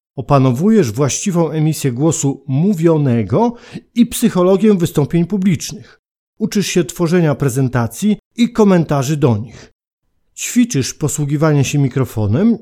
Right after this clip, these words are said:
i sprzętem do prezentacji. Przemawiasz przed kamerą. Dzięki temu stajesz się kompetentnym, profesjonalnym mówcą. Możemy uczynić z Ciebie prawdziwą gwiazdę publicznych wystąpień.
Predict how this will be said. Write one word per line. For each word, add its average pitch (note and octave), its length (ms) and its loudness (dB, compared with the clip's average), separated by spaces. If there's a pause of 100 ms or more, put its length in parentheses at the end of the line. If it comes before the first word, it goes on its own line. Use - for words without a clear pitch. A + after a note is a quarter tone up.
i G#3+ 100 0
sprzętem C3+ 540 -2
do F#3+ 100 0
prezentacji. F3 840 -2 (300)
Przemawiasz C#3 500 0
przed - 220 -12
kamerą. A2+ 460 0 (520)
Dzięki G#3 420 2
temu G#3 480 2
stajesz F3 460 0
się C3 340 0 (140)
kompetentnym, G#3+ 1000 2
profesjonalnym A#2 880 0
mówcą. - 500 -8 (680)
Możemy D#3 360 2
uczynić A#2 540 -2
z - 60 -10
Ciebie C3 300 0
prawdziwą D3 540 -2
gwiazdę C#3 440 -2
publicznych B2 520 -6
wystąpień. C3+ 580 -4